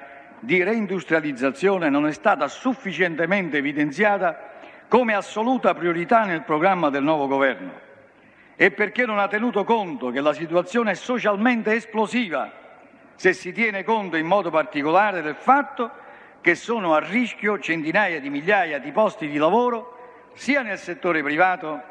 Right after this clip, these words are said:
che anche in quello pubblico. La stagnazione economica è aggravata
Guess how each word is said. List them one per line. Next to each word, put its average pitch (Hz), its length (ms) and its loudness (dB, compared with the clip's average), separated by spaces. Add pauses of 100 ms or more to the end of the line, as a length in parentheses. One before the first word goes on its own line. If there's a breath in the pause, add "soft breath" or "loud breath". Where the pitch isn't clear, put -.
(300)
che 170 260 2
anche 147 400 -2
in 135 100 -2
quello 151 280 0
pubblico. 135 520 -2 (1000 soft breath)
La 151 140 6
stagnazione 208 580 0
economica 175 760 -2 (880)
è 202 120 6
aggravata 196 1200 0